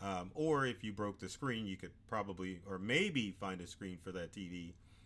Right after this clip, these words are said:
But obviously, this video doesn't cover any of that. The things that we want to cover are the non-repairable, take-apart things with your smart T V that will allow you to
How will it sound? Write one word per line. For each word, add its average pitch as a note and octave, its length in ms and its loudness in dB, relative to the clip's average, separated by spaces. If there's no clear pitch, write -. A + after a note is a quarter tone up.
But F#3 140 4
obviously, C#3 400 4
this G2+ 160 -4
video G2+ 300 0
doesn't E2+ 340 -2
cover F2+ 360 -2
any E2+ 180 -8
of D#2 100 -10
that. F2 240 0
The G2 60 -12
things F#3 260 6
that D#3+ 200 6
we C3 280 4
want G#3 280 6
to D3+ 80 -2
cover F#2 460 0
are F#2+ 60 4
the F2+ 200 -2
non-repairable, B2 1300 4
take-apart A2+ 600 0
things G#2 340 -2
with G2 260 -2
your F#2 300 0
smart A2 260 4
T B2+ 140 2
V B2 240 4
that A2 240 4
will G#2+ 220 -2
allow A2 440 4
you A2 340 0
to G2+ 360 -2